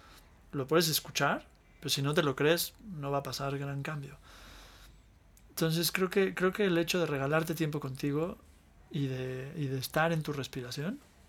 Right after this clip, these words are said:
mientras hablas con otro, estar con el otro, mientras haces ejercicio, estar ahí, mientras haces el amor, mientras vives tu vida, el seguir regresando a tu respiración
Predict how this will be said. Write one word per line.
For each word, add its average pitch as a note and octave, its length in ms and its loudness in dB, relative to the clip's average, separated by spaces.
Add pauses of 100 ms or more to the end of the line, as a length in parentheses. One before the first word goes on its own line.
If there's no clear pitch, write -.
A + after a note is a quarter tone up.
(140)
mientras F3+ 360 0
hablas F3 260 2
con D3 160 -4
otro, D3 420 -4
estar C#3+ 320 0
con C#3+ 160 -2
el B2+ 120 -6
otro, C3 380 -8
mientras C3+ 520 -8 (420)
haces C#3 220 0
ejercicio, C#3 500 2
estar C#3 300 0
ahí, C#3+ 280 0
mientras C3+ 320 -6
haces C3+ 240 -4
el C3+ 120 -4
amor, D#3 400 2
mientras C3+ 500 -6 (1400)
vives F3 540 8
tu C#3+ 120 4
vida, C#3+ 360 8 (680)
el E3 240 2
seguir E3 360 4
regresando E3+ 420 2
a D#3+ 40 2
tu D#3+ 120 -6
respiración F3 880 -2